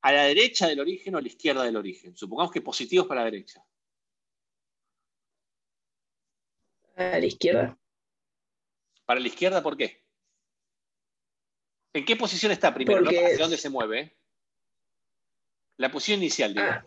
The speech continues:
Speaker 2: ¿no está en el origen?
Speaker 1: La posición inicial es el origen, porque fíjense que a tiempo cero la posición es cero.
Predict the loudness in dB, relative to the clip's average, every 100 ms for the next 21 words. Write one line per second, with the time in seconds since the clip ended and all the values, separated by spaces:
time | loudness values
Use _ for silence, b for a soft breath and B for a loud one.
0 | -4 2 2 2 2 2 2 2 2 4
1 | 2 -2 _ _ _ _ -4 -2 0 0
2 | 2 0 2 4 6 4 0 -8 -8 -6
3 | -6 -4 -6 -6 0 0 0 -2 0 -2
4 | -2 -4 -8 -6 -4 -6 -8 -10